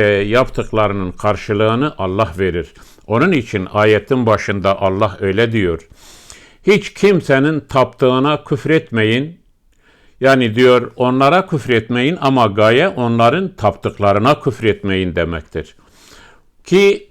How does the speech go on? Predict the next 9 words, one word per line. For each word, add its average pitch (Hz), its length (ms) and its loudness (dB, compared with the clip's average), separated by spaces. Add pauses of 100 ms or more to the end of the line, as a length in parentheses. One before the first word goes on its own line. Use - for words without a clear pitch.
siz 139 340 0
onların 110 640 0
taptıklarına 104 840 -2
küfrederseniz 104 1300 -4 (420)
onlar 98 500 -2
da 95 400 0
cehaletle 95 880 -2
size 101 380 -4 (100)
karşı 110 600 -2